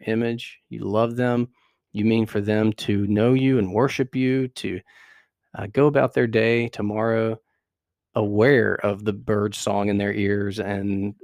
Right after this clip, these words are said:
uh, seeing these birds around and letting each one be a reminder of your goodness and your glory. And I pray that they would be worshiping you all day long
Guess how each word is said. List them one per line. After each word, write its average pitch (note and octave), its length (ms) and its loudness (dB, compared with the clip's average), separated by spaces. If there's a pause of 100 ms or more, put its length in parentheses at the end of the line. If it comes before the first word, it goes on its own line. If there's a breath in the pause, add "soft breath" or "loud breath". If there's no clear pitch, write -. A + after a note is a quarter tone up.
(140)
uh, G#2+ 140 -8
seeing B2+ 420 2
these G#2+ 220 2
birds G#2+ 360 2
around G#2 600 -2 (580 soft breath)
and G2+ 200 -2
letting A#2 280 2
each G#2+ 180 -4
one G#2+ 520 2 (160)
be A2 160 2
a G#2 180 0
reminder G2+ 560 0
of G2 160 -6
your G2 160 -2 (200)
goodness A#2+ 460 2
and G2 200 -6
your F#2 100 -8
glory. A2 580 0 (1200)
And A2 80 -8
I G#2 40 -6
pray G#2+ 280 2
that G#2 200 0
they G#2 200 4
would G2+ 340 -2
be G2+ 140 0
worshiping A2+ 500 -2
you A2+ 160 2
all A#2 140 2
day A#2+ 140 4
long G2 440 -2